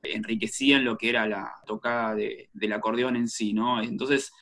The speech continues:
eh, lo que habla es de también una actualización y una forma de, de, de pensamiento y desarrollo de la música más allá de, de las diferentes tecnologías, porque ella también decía que era una nativa analógica,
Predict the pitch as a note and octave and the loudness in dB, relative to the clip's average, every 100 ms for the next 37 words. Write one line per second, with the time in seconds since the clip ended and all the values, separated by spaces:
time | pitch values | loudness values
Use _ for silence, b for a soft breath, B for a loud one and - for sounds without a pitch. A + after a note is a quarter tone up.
0 | b A2+ A#2 A2+ A2 A2 A2 D3 D#3+ C#3 | b 2 4 4 4 4 6 6 6 6
1 | A2 A2 A#2+ C3+ C#3+ C3 B2 A#2 A2+ A2+ | 2 0 4 8 8 8 4 4 2 2
2 | A2+ A#2 A#2 A2 - D3 D#3+ C#3 B2 A2 | 0 0 0 -2 4 6 8 6 4 0
3 | C3 C3+ A#2+ A2+ A2 G#2 A2 G#2+ G#2+ - | 0 2 2 2 2 0 0 0 -2 -8
4 | G#2+ A#2 B2 A#2 B2 D3 D#3 C3 B2+ B2 | -6 -4 -2 0 6 6 8 6 6 2
5 | C#3+ C#3 B2+ B2+ D3+ D#3+ - C#3+ C3 B2 | 2 4 6 6 4 0 0 2 4 2
6 | B2 A2 C3+ B2+ A2+ G#2+ A2 G2+ - - | 0 2 4 4 4 2 -2 -4 -8 -6
7 | A#2 B2 A#2+ A2 - - A#2 A#2 A#2+ A#2+ | -4 0 0 0 -4 -4 0 2 0 2
8 | D#3 D#3+ E3 D#3 A#2 G#2+ A2+ _ _ _ | 6 8 8 2 -2 -2 -4 _ _ _
9 | - C#3 C3 C#3 C#3+ C3+ D#3 D#3 C#3+ C3 | 0 4 6 8 8 8 8 6 8 6
10 | B2 B2+ B2+ C3 B2 D#3 D3 D3 C3+ C3+ | 6 4 2 2 6 6 8 6 6 6
11 | D#3 F3+ F3+ F3 F#3 F3+ | 8 6 2 4 4 2